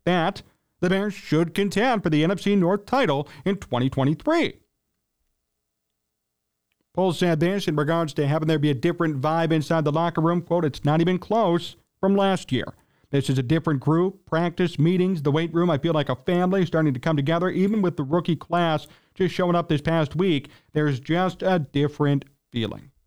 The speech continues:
And according to this article, by the way, the Bears roster's improved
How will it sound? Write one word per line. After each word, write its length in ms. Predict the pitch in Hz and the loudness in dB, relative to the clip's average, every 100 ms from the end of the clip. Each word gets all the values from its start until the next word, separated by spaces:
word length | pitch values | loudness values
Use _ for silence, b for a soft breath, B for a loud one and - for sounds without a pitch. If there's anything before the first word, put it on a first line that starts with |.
| _ _ _ _ _ _ _ _ _ _ _ _ _ _ _ _ _ _ _ _ _ _ _ _ _ _ _ _ _ _ _ _ _ _ _ | _ _ _ _ _ _ _ _ _ _ _ _ _ _ _ _ _ _ _ _ _ _ _ _ _ _ _ _ _ _ _ _ _ _ _
And 80 | 113 | -6
according 300 | - 170 143 | 0 2 2
to 100 | 135 | 2
this 200 | 175 170 | 0 0
article, 360 | 160 143 147 143 | 0 0 0 2
by 160 | 139 | 2
the 80 | 131 | 2
way, 240 | 131 143 | 2 0
the 80 | 170 | 0
Bears 240 | 139 143 123 | 0 0 2
roster's 400 | 143 143 147 135 | 0 0 0 0
improved 420 | 135 165 156 | 0 0 0